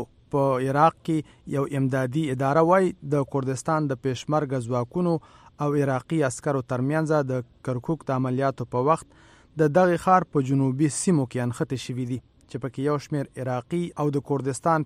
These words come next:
پېشمرګه پوځیان وژل شوي. د امریکې خارجه وزارت چې د عراق د ځواکونو ملاتړ کوي او ورته یې د داعش په ضد د جګړې لپاره تربیت هم ورکړی، وایي د عراقي عسکرو کرکوک ښار ته ورننوتل د کرد پېشمرګه ځواکونو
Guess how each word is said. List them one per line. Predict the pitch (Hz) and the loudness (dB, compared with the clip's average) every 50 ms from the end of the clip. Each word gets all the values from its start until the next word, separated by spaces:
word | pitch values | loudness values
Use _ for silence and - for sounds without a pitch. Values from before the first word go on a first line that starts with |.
| - | -2
پېشمرګه | 147 139 127 - 151 147 143 135 123 123 120 135 | -4 -4 -4 -2 -2 -2 -2 -2 -4 -6 -4 -4
پوځیان | 131 127 120 143 135 131 127 127 | -4 -2 -2 -2 -2 -2 -4 -4
وژل | 123 127 123 117 - | -4 -6 -6 -8 -8
شوي. | - 131 131 123 - _ _ _ _ 175 | -8 -8 -8 -10 -12 _ _ _ _ 4
د | 165 170 | 6 6
امریکې | 180 190 208 - 226 220 196 - | 6 6 4 2 0 -2 0 2
خارجه | 190 180 170 160 160 190 185 | 0 0 2 2 2 2 2
وزارت | 175 160 165 165 175 180 - _ - | 4 2 2 2 2 0 -2 _ -6
چې | - 147 131 | -6 -4 -2
د | 139 135 135 | 0 0 2
عراق | 139 160 165 156 - - 143 | 4 4 4 4 2 -2 -6
د | 127 120 | -4 -2
ځواکونو | 135 131 131 - - 160 156 139 131 | -2 -2 -2 -2 -2 -2 -2 0 0
ملاتړ | 131 127 123 123 123 - 180 180 180 - | 0 -2 -2 -2 0 0 0 0 0 -2
کوي | 180 170 175 175 175 - - - 139 | -4 -4 -2 -2 -4 -4 -6 -4 -2
او | 139 139 135 135 | -2 0 0 0
ورته | 131 123 - 135 131 | -2 -4 -4 -6 -6
یې | 127 117 127 | -4 -4 -4
د | 127 123 127 | -4 -2 -2
داعش | 127 139 160 156 - - - | 0 0 -2 -2 -4 -8 -8
په | 139 131 120 117 | -8 -8 -2 0
ضد | 156 165 139 - | 0 0 0 -2
د | - 147 135 123 120 | -6 -6 -4 -4 -4
جګړې | 127 127 120 139 139 131 123 | -4 -4 -2 -2 -2 -2 -2
لپاره | 123 120 - 147 143 139 139 131 127 - - 135 | -4 -4 0 0 2 2 2 0 -2 -4 -6 -6
تربیت | 127 123 123 139 151 147 - - - | -6 -4 -2 -2 -2 -2 -4 -6 -6
هم | 175 175 165 | -2 -2 -2
ورکړی، | 156 - - 160 156 151 143 - - - | -2 -2 -2 -2 -2 -2 -2 -4 -8 -6
وایي | 135 139 165 175 180 175 - - _ _ _ _ 147 | 0 4 4 4 4 2 0 -6 _ _ _ _ -4
د | 143 139 139 | -2 0 0
عراقي | 135 131 127 - - 156 143 135 | 0 -2 -4 -2 -2 0 0 0
عسکرو | 127 - - - 160 160 160 151 - - - | -2 -4 -4 -2 0 2 2 0 0 -4 -6
کرکوک | 127 123 - - 151 - - - | -6 -6 -8 -10 -14 -14 -6 0
ښار | - 160 160 - - | 2 2 2 2 0
ته | 139 123 120 | -2 -2 0
ورننوتل | 120 123 120 120 120 120 120 - - 185 185 170 - - - - _ _ _ _ _ - | -2 -2 -2 -2 -2 -4 -4 -2 0 0 0 0 -2 -8 -20 -20 _ _ _ _ _ -10
د | 165 139 143 139 131 123 - - | -2 2 2 4 4 2 2 2
کرد | 180 180 170 160 - - - _ | 2 2 2 0 -4 -16 -8 _
پېشمرګه | 151 139 131 - - 165 170 170 165 139 139 127 117 | -2 -2 -2 0 0 2 2 2 2 2 0 -2 -2
ځواکونو | 123 131 127 123 - - 170 170 165 | -2 -2 -2 -2 -2 -4 -2 0 0